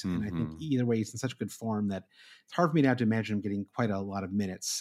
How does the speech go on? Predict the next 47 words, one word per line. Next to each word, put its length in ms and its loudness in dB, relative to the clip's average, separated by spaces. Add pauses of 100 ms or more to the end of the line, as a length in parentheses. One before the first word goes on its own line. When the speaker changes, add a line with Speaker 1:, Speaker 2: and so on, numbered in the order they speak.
Speaker 1:
um, 500 -4
in 100 -2
these, 260 -4
in 80 -4
these 160 -8
next 200 -4
two 120 -4
matches. 460 -6
And 120 -8
so, 360 -8 (480)
um, 520 0 (120)
yeah, 180 4
he 140 6
just 160 0
seems 180 0
like 120 0
a 40 2
fun, 460 -2
like 160 -4
a 60 -8
fun, 260 -10
and 100 2
he's 260 2
pretty 200 0
cheap 320 -2
too. 140 -4
He's 100 -8
only 100 -8
seven 240 -4
million. 300 -4
So 280 -4
I 320 -20
think 120 -2
my 80 2
plan 400 2
right 160 4
now 240 4
is 160 2
to 80 -2
go 380 2
s-, 340 -6
is, 200 -4
is 240 -2
to 80 0
actually 220 0
drop 260 0
Son 500 -2